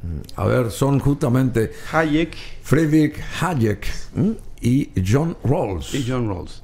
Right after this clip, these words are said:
Speaker 1: Bueno, y Friedrich Hayek dice, "Nada distingue más claramente, nada distingue más claramente las condiciones de un país libre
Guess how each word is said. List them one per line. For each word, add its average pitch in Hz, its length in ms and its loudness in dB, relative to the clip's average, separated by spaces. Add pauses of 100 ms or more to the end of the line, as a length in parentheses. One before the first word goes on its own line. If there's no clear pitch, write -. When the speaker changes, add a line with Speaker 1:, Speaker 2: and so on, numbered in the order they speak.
Speaker 1:
Bueno, 80 320 -2 (360)
y 101 200 2
Friedrich 170 600 0
Hayek 143 440 0
dice, 110 460 0 (800)
"Nada 151 500 2
distingue 143 580 2
más 139 340 0
claramente, 123 840 2
nada 127 720 0 (560)
distingue 143 720 2
más 131 240 2
claramente 120 800 2 (1400)
las 92 180 0
condiciones 131 580 2
de 113 60 4
un 123 120 2
país 113 280 2
libre 120 520 2